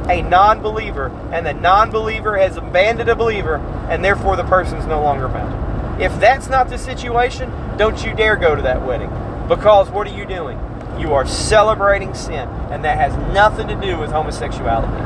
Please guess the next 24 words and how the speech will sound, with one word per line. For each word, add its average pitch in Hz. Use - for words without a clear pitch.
Nothing. -
We're 139
not 170
even 165
two 151
quote-unquote 127
gay 120
weddings -
yet. -
No. -
My 185
wife's 277
cousin 233
got 185
remarried 175
to -
some 196
guy 180
who 185
was 175
getting 175
remarried 170
to 151
her, 160